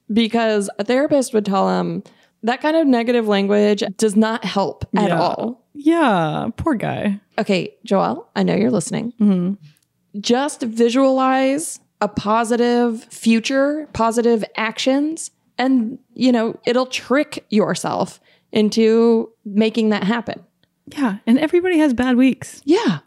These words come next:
Speaker 2: Look at Kevin Durant. He was all bummed out. What was he doing? <laughs> Oh, he was telling shit, fans to shut the fuck up and
Speaker 1: Yeah.
Speaker 2: watch the fucking game.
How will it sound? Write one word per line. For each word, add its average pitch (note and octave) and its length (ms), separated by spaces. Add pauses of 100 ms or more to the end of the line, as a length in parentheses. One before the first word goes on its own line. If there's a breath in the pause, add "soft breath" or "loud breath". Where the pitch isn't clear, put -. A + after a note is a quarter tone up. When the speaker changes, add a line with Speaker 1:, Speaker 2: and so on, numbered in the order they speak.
Speaker 2:
Look A3+ 120
at C#4+ 80
Kevin C#4 260
Durant. C#4 320
He G#3 120
was B3 140
all C4 100
bummed A3+ 340
out. A#3+ 400 (420)
What G#3+ 140
was A#3+ 120
he C4+ 100
doing? C4+ 460
<laughs> - 40 (580 loud breath)
Oh, G#3+ 120
he A3+ 140
was A3 220
telling G3 420
shit, G3+ 440
fans G3 300
to A3+ 140
shut G3+ 180
the G#3+ 80
fuck G#3+ 220
up A3 120
and E4 100
Speaker 1:
Yeah. B3 140
Speaker 2:
watch B3 200
the A#3+ 140
fucking A#3+ 340
game. A#3 240